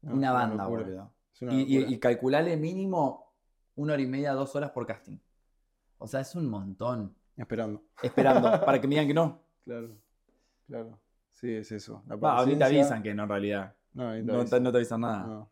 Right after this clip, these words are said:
Speaker 1: la paciencia, la constancia,
Speaker 2: Mm.
Speaker 1: eh, y eso. Bueno, creo que no. ¿Qué, qué querés aportar? ¿Algo más que, de que quieras hablar?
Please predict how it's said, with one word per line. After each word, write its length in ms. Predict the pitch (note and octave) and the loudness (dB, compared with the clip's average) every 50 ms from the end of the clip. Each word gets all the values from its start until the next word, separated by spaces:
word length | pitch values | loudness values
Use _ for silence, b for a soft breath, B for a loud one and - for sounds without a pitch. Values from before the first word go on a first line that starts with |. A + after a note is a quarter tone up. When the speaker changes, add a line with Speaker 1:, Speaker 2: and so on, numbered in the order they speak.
| _ - | _ -10
Speaker 1:
la 140 | - G#2+ G#2+ | -8 -6 -4
paciencia, 520 | C3+ A2+ - - C3 C3+ C#3+ B2+ D3 B2+ | -4 -6 -4 -4 -4 -4 -2 0 0 2
la 120 | B2 A#2 | 2 0
constancia, 800 | - A2 G#2+ G#2+ - - B2 B2 B2+ C3+ C3+ - - C#3 C3+ C3+ C#3 | -2 -4 -10 -10 -4 0 2 2 2 0 -2 -2 -2 0 0 -2 -2
Speaker 2:
Mm. 80 | C#3 - _ _ _ _ _ _ _ _ _ _ - | -8 -12 _ _ _ _ _ _ _ _ _ _ -8
Speaker 1:
eh, 920 | C3 A#2 A2+ A2 G#2+ G#2 G#2 G#2 G#2 G2+ G#2 G#2+ A2 A2 - - - - _ - | -6 -4 -4 -4 -4 -4 -6 -6 -8 -8 -10 -10 -12 -12 -14 -16 -18 -20 _ -14
y 160 | - A#2 A2+ | -10 -8 -8
eso. 340 | A2 A2 - - G#2+ G#2+ G#2 _ _ _ _ _ _ _ _ _ _ _ _ _ _ _ _ | -8 -10 -12 -14 -16 -18 -18 _ _ _ _ _ _ _ _ _ _ _ _ _ _ _ _
Bueno, 260 | - B2 A#2+ A2+ A2 A2 | -8 -6 -6 -4 -4 -2
creo 200 | C3+ D#3 D#3 C3+ | -2 -2 0 0
que 120 | C3 B2 A#2+ | 0 -2 -2
no. 480 | B2 C3+ C#3 C#3 C3 B2 A#2+ A#2 A#2 A#2+ | -2 -2 -4 -4 -4 -4 -6 -8 -8 -8
¿Qué, 220 | C3 C3+ C#3+ D3+ - - | -10 -10 -12 -12 -14 -10
qué 120 | - D3 | -8 -6
querés 240 | D3+ D3+ C#3+ C3+ - | -4 -4 -4 -2 -2
aportar? 420 | B2+ A#2 A#2 A2+ A2 A#2 A2+ A2 A2 | -4 -4 -4 -4 -4 -2 -2 -2 -2
¿Algo 180 | G#2+ B2 B2+ | -2 -4 -6
más 420 | A#2 A#2 B2+ D3+ D#3+ - - _ _ _ _ _ _ _ _ _ | -6 -6 -8 -10 -10 -12 -16 _ _ _ _ _ _ _ _ _
que, 260 | - B2 A2+ A2 A2 | -12 -10 -10 -8 -8
de 160 | G#2+ A2 A2 | -10 -10 -10
que 160 | A2 A2 A2+ A2 | -10 -10 -10 -8
quieras 300 | B2 A#2+ B2+ A#2+ - A#2 | -8 -8 -8 -8 -8 -8
hablar? 480 | A2+ A2 A2 A#2 C#3 D#3+ E3+ - _ | -6 -4 -2 -2 -4 -4 -8 -12 _